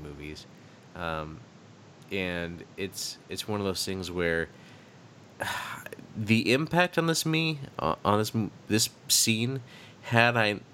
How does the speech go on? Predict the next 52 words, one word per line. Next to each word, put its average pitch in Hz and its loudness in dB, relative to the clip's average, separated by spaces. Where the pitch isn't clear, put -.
not 98 2
been 90 0
in 95 2
on 85 2
the 82 -2
meta, 82 0
you 82 -4
know, 80 2
we 87 0
talked 85 0
about 85 2
how 110 4
many 160 -2
contracts 156 0
does, 131 -4
uh, 127 0
you 117 0
know, 104 0
Robert 107 0
Downey 110 0
Junior 92 -4
have 95 -2
left. 90 -4
If 110 2
you 127 4
didn't 127 -2
have 101 2
that 87 4
knowledge 85 0
here, 76 0
like, 80 -6
you 95 0
were 92 2
just 85 0
a 92 0
movie 120 2
watcher 120 0
that 82 2
has 82 0
nothing 113 0
to 104 0
know 95 2
about 87 0
anything 98 -2
else, 90 -2
you're 87 -6
just 85 -6
going 95 -4
to 92 -6
see - -14
these 92 -2
movies, 92 -2